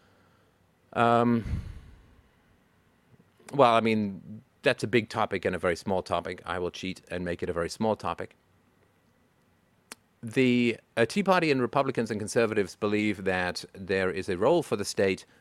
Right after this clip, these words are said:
uh, in usually a couple of things. You know, for John Stossel, it's like, uh, what is it?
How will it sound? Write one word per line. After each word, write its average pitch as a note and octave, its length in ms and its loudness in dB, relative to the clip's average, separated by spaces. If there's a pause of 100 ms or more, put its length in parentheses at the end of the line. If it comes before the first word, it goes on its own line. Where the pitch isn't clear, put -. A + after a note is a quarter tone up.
(140)
uh, F2+ 260 -2
in F2 340 -6
usually A#2+ 340 0
a G2 40 4
couple G#2+ 280 -2
of F2+ 60 -4
things. - 380 -8
You G2 80 -4
know, E2+ 80 -6
for E2+ 120 -14
John E2+ 220 -6
Stossel, E2+ 440 -8
it's - 180 -14
like, D#2+ 260 -6
uh, D2+ 220 -4 (720)
what D#2 140 -6
is D#2 100 -10
it? D#2+ 100 -10